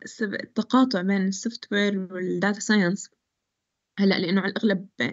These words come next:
إحنا معظمنا جايين من باك جراوند سوفت وير، يعني، آه،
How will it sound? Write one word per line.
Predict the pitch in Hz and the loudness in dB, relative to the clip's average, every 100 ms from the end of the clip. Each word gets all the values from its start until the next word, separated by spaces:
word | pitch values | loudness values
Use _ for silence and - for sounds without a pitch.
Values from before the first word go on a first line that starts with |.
| - - | -6 -8
إحنا | 202 196 | 0 2
معظمنا | 185 196 196 | 4 4 4
جايين | 185 180 185 | 4 0 0
من | 170 170 165 170 - _ | 0 0 -4 -8 -16 _
باك | 185 190 | -2 0
جراوند | 202 196 190 190 | -2 -2 -6 -8
سوفت | 202 - - - | -14 -18 -20 -8
وير، | 185 170 | -6 -6
يعني، | 156 160 160 170 - - _ - | -6 -8 -10 -12 -20 -20 _ -4
آه، | 185 | -4